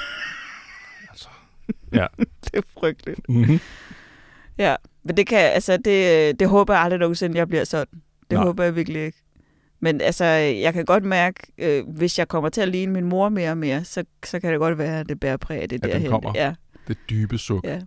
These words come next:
Speaker 2: Hver gang jeg er oppe og besøge min mor, så fortæller hun mig altid om det sidste nye, hun oplevede nede i Rema tusind, som hun kalder Rema fem hundrede nu, fordi de har aldrig de varer, som der er i tilbudsavisen.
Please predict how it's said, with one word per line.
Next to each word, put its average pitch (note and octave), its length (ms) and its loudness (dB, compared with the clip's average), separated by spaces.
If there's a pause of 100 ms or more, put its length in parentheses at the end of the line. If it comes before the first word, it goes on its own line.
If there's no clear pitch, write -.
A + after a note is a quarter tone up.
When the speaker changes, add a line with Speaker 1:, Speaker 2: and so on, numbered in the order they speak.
(140)
Speaker 2:
Hver G3 240 2
gang F#3 220 2
jeg F3+ 120 2
er E3+ 60 2
oppe D#3+ 400 0
og E3 40 -10
besøge E3+ 300 -6
min E3 120 -4
mor, D3+ 200 -2
så E3 180 -6
fortæller E3+ 360 -2
hun E3 240 0
mig C#3+ 160 0
altid - 260 -2
om D#3+ 80 -2
det D#3+ 120 -6
sidste F3 300 -6
nye, D#3+ 160 -2
hun D#3+ 140 -2
oplevede C#3+ 340 -2
nede D3 180 0
i D3 40 -2
Rema D3 260 -4
tusind, E3 420 -6
som D#3+ 200 -2
hun D#3+ 120 0
kalder D3+ 300 0
Rema C#3 200 2
fem F3 220 -2
hundrede D3+ 300 0
nu, C#3 240 0 (160)
fordi C#3+ 320 -2
de B2 140 -4
har E3+ 180 -2
aldrig C3 300 -2
de B2+ 120 0
varer, A2+ 200 -4
som - 200 -10
der - 60 -12
er C#2 120 -6
i - 40 -10
tilbudsavisen. - 720 -10